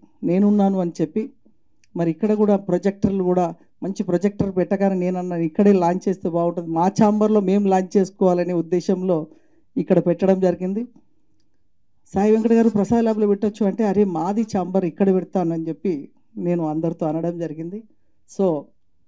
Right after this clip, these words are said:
ఆ విధంగా మా ప్రెసిడెంట్, మా, మా అందరి ప్రెసిడెంట్ అయిన తెలుగు ఫిలిం ఛాంబర్ of కామర్స్ బసిరెడ్డి గారిని వేదిక మీదకి రావాల్సిందిగా కోరుతున్నాను. జనరల్ సెక్రటరీ,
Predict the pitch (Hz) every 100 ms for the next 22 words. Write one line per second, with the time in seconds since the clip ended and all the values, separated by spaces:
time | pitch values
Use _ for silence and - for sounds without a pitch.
0 | _ _ - 175 180 208 220 175 170 208
1 | 220 196 165 196 208 202 165 160 170 165
2 | - - - - 160 165 165 208 208 185
3 | 175 180 165 170 156 165 - _ _ _
4 | _ _ - 190 233 220 214 202 202 165
5 | 175 160 - 156 151 139 - - _ 160
6 | 160 233 208 180 165 151 151 156 165 170
7 | 190 160 156 151 143 139 135 151 139 135
8 | 139 - - - _ _ - - _ _
9 | _ - _ - - - - - 151 165
10 | 165 170 143 139 151